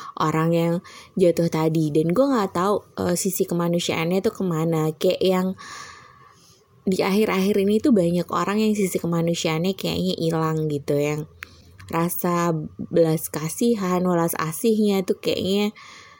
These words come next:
udah mulai, apa ya, udah mulai hilang, nggak tahu kenapa gitu. Ada beberapa yang seperti itu. Nggak cuman terjadi sama temen gue ini gitu, kasusnya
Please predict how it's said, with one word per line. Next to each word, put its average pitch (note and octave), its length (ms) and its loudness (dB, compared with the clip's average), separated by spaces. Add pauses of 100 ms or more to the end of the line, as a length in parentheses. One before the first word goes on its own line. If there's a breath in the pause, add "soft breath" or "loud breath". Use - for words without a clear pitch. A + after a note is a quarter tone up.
(560 loud breath)
udah F3 240 4
mulai, E3 640 0 (560)
apa F4 320 -4
ya, D3 320 0 (240)
udah F#3+ 240 2
mulai G3+ 320 2
hilang, F#3+ 480 2
nggak D#3 240 -4
tahu F#3 240 -2
kenapa D3+ 560 -2
gitu. - 240 -8 (240)
Ada F3 160 2
beberapa D#3 560 0
yang E3+ 240 -2
seperti - 480 -4
itu. C#3+ 240 2 (720 loud breath)
Nggak E3 240 -2
cuman E3+ 160 0
terjadi E3 400 2
sama D#3+ 320 0
temen E3 320 2
gue D#3+ 160 6
ini F#3 480 2
gitu, D3 320 0 (320)
kasusnya E3 720 -2